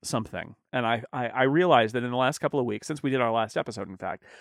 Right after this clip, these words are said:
that that's been one of the themes. So that seemed like a good time to do a, to do a story pitch, which is in addition to, like, the search for water on Mars, which we've talked about,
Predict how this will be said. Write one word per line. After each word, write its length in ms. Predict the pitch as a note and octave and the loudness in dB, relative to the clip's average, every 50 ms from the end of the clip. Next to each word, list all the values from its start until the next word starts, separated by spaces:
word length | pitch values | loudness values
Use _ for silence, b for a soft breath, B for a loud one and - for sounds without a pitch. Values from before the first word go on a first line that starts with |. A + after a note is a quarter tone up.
| B B B | B B B
that 120 | C#3 C3 - | -4 0 2
that's 240 | C#3+ C#3 E3+ - | 2 2 2 0
been 260 | - - C#3+ C3 B2 A2+ | 0 -2 0 0 0 0
one 160 | A#2+ A#2+ A2 | -2 -2 -2
of 100 | G#2+ - | -4 -6
the 80 | - G#2 | -8 -6
themes. 400 | - - C#3 A2 F#2 F2+ F2 - | -4 -4 -4 -2 -4 -8 -10 -6
So 100 | - A#2 | -6 -2
that 240 | A2+ B2 B2 B2 - | 0 0 -2 -2 -6
seemed 260 | - E3 D3+ C3 A#2+ | -4 -4 -2 -2 -2
like 140 | A#2+ A2+ - | -2 -4 -4
a 60 | A2 | -6
good 200 | G#2 A#2 G#2+ F#2+ | -6 -6 -6 -6
time 320 | - A2 A2 G#2 G#2 - - | -8 -8 -8 -8 -10 -12 -14
to 100 | - G#2+ | -18 -14
do 200 | - A2 G2+ G2+ | -12 -8 -6 -6
a, 120 | G2 F#2 - _ _ | -6 -8 -8 _ _
to 100 | - C3+ | -8 -4
do 100 | B2+ A#2+ A2 | -2 -2 -2
a 40 | |
story 300 | - - - C#3 C3+ A#2+ | -4 -4 -2 -2 -2 -2
pitch, 320 | - - A2 - - - - | -2 -4 -8 -8 -8 -8 -10
which 160 | A2 G#2 - | -10 -6 -6
is 120 | A2+ G#2 B B B B B | -8 -8 B B B B B
in 140 | - D3 D3 | -2 0 0
addition 340 | C3+ C3+ F3+ F#3+ F#3+ F3 D3+ | 4 4 2 4 4 0 -2
to, 280 | - D#3+ C#3+ C#3 C3+ | 2 2 2 2 4
like, 300 | C3 A#2+ A2+ A2+ A2 - | 2 2 2 2 0 -6
the 60 | - G#2+ | -12 -8
search 220 | - A#2+ G#2+ - | -8 -8 -8 -6
for 120 | - B2+ B2 | -6 -2 0
water 260 | A2+ A2+ B2+ C#3 D3+ | 0 0 0 0 0
on 100 | D#3+ D#3+ | 0 0
Mars, 440 | B2+ A#2 G2+ F#2+ C3 G#3+ - - _ | 0 -4 -4 -6 -8 -10 -10 -14 _
which 160 | _ B2+ - | _ -12 -8
we've 140 | - C3 - | -8 -8 -6
talked 220 | - G#2 G2 - - | -6 -8 -8 -8 -10
about, 280 | F#2+ F#2 F#2+ - B | -12 -12 -12 -12 B